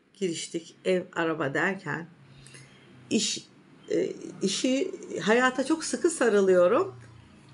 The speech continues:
İşime de sıkı sarılıyorum ama zaman ayıramıyorum. Vaktim kalmıyor. Ankara'ya taşınma durumum var. Dediğim gibi araba alma durumum var. Arabayla ilgili olaylarım var.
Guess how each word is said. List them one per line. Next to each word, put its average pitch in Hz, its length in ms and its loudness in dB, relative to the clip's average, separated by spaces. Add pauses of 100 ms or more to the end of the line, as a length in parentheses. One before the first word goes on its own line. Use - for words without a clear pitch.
İşime 302 460 2
de 311 140 2
sıkı 302 300 -2
sarılıyorum 233 720 2
ama 339 440 -4 (920)
zaman 233 380 4
ayıramıyorum. 165 760 0
Vaktim 196 380 -4
kalmıyor. 160 640 -2 (360)
Ankara'ya 220 480 -2
taşınma 214 460 -4
durumum 208 440 -2
var. 214 240 -2 (800)
Dediğim 214 280 2
gibi 214 380 2 (340)
araba 190 320 2
alma 220 380 0
durumum 214 440 -2
var. 208 240 -2
Arabayla 208 480 0
ilgili 202 500 0 (180)
olaylarım 196 640 0
var. 208 220 0